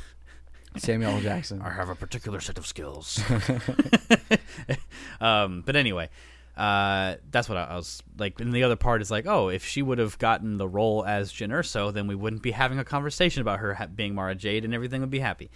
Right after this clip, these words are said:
Speaker 1: Um, but anyway, no, big no from me about Margot Robbie.
Speaker 2: Yeah, I'm, I'm with you on that.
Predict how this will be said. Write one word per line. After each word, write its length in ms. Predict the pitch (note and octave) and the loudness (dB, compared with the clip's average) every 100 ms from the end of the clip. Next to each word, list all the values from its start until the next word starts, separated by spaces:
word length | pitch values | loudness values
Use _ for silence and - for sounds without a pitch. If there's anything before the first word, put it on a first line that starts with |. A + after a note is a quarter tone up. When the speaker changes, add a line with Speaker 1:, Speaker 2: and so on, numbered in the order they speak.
| - - - - | -20 -20 -16 -2
Speaker 1:
Um, 500 | G#2 G2+ F#2 F2 E2+ - - - - - | 2 2 0 -4 -10 -16 -20 -20 -20 -10
but 120 | A2+ C3+ | 0 2
anyway, 360 | C3+ G#2 F#2 - | 4 2 0 -2
no, 420 | G#2 G#2 E2+ D#2 - | -2 2 0 -2 -2
big 200 | A#2 B2+ | 0 2
no 200 | C3 A#2 | 4 4
from 220 | - A2 | 4 0
me 160 | G2+ G2 | 2 2
about 220 | F2+ F2+ | 0 -2
Margot 260 | F2 F2 E2 | -2 -2 -4
Robbie. 360 | D#2+ D2 D2+ - - - - - | -6 -8 -12 -20 -20 -20 -20 -6
Speaker 2:
Yeah, 240 | A2+ F#2 F#2 - | -4 -4 -8 -10
I'm, 200 | G2 G#2 | -6 -4
I'm 120 | F#2+ | -4
with 180 | G#2 F#2+ | -6 -6
you 100 | G#2 | -6
on 120 | F#2+ | -4
that. 240 | G2+ F#2 | -4 -6